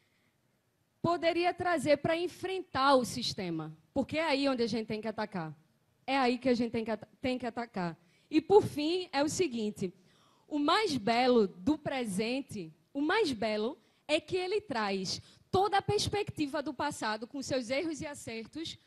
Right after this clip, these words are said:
mas ele tem o germe da possibilidade do futuro.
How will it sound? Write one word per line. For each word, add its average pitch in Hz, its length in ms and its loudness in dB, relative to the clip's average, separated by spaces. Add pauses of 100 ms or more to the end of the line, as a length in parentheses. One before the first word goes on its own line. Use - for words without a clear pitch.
(260)
mas 233 260 -4
ele 262 180 0
tem 262 240 0
o 302 60 4
germe 220 460 -2
da 240 100 -4
possibilidade 226 760 -4
do 247 140 -4
futuro. 180 560 -8